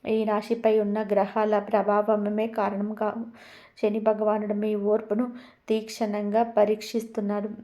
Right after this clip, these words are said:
మీరు ఎంతవరకు తట్టుకోగలరో గమనిస్తున్నాడు.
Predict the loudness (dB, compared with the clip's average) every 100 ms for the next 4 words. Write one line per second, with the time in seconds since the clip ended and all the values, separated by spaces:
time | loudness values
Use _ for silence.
0 | -20 _ _ _ _ _ _ 0 2 2
1 | 2 2 2 2 2 0 0 0 0 0
2 | 4 4 4 2 0 0 0 -2 -4 -4
3 | -2 -2